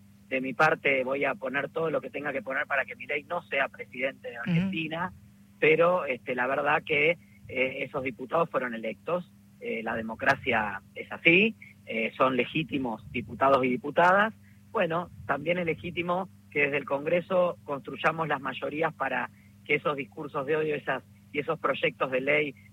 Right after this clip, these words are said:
Speaker 1: tan extravagantes, tan preocupantes, tan ridículos, no lleguen a, a, a, a, a prosperar, ¿no? Me olvidaba, Marce, también un tema que me preocupa mucho, que es
Speaker 2: Sí.
Speaker 1: la ley de educación sexual integral.
Speaker 2: Sí.
Speaker 1: Creo que hay que trabajar en la real implementación de esa ley,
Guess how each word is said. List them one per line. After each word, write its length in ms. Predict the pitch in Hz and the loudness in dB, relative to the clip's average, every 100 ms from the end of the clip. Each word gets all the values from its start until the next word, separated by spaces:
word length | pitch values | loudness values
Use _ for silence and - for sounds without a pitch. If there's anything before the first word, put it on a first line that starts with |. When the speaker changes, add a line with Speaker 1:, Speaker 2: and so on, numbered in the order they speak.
| - | 0
Speaker 1:
tan 160 | 147 | 2
extravagantes, 840 | 151 147 139 127 131 151 156 143 131 | 2 0 0 2 4 6 4 2 -2
tan 180 | 135 135 | 0 0
preocupantes, 840 | - 127 123 165 147 143 131 131 | -2 -4 0 4 4 2 -4 -6
tan 160 | 135 135 | -4 -4
ridículos, 600 | 135 139 143 - 135 123 | -6 -8 -8 -4 -4 -4
no 100 | 127 | -6
lleguen 340 | - 131 127 | -2 -2 -2
a, 180 | 120 110 | -4 -6
a, 60 | 101 - - - - | -8 -14 -20 -16 2
a, 560 | 123 120 117 113 107 104 101 | 2 4 2 0 0 -6 -10
a, 300 | 110 113 113 | -8 -6 -4
a 40 | |
prosperar, 560 | - 123 - 170 143 113 | -4 0 4 8 6 4
¿no? 200 | 135 143 - - - | -2 -4 -10 -20 -14
Me 100 | 151 | -8
olvidaba, 380 | 156 180 214 196 | -2 2 6 6
Marce, 320 | 190 196 180 | 4 2 0
también 300 | 156 151 170 | -2 -2 -2
un 120 | 165 | -2
tema 200 | 165 165 | 0 0
que 120 | 151 | 0
me 100 | 139 | -2
preocupa 340 | 127 131 143 151 | -6 -8 -4 -4
mucho, 300 | 156 170 147 | -4 -6 -4
que 60 | |
es 40 | 143 | -4
Speaker 2:
Sí. 60 | |
Speaker 1:
la 80 | 139 | -4
ley 140 | 135 147 | -2 -2
de 80 | |
educación 460 | 135 123 127 - 139 | -2 -6 -10 -8 -8
sexual 320 | 139 - 143 | -10 -2 -2
integral. 520 | 139 131 123 151 170 180 - - | 0 -4 2 4 4 0 -12 -20
Speaker 2:
Sí. 180 | - 185 | -6 2
Speaker 1:
Creo 180 | 156 | 2
que 120 | 151 147 | 6 4
hay 100 | 143 | 4
que 380 | 147 139 127 - - - | 4 4 4 -2 -18 -8
trabajar 420 | 131 123 - 151 | -4 -2 2 0
en 140 | 143 | 0
la 120 | 131 120 | -2 -2
real 320 | 123 143 151 | 0 0 0
implementación 720 | 143 127 123 120 123 - 139 | -4 -6 -6 -6 -8 -6 -6
de 80 | 139 | -6
esa 160 | 123 | -2
ley, 380 | 127 170 180 202 | 4 6 4 0